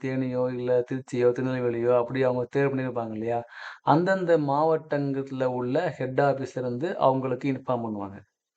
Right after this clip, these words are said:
So நீங்க டி என் பி எஸ் சில போஸ்டிங் தேர்வு பண்ண பிறகு,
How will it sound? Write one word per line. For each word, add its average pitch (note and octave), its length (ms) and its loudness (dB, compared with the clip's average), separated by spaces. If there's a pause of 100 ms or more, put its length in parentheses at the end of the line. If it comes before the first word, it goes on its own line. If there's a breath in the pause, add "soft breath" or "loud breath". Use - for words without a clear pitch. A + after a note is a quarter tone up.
(520)
So F3+ 240 4
நீங்க C3+ 320 0
டி F#3 160 -2
என் G3 220 -2
பி F3 180 0
எஸ் D#3+ 180 0
சில F3+ 640 -2
போஸ்டிங் D#3+ 460 2
தேர்வு C#3 320 0
பண்ண A#2+ 260 -4
பிறகு, A2 520 -4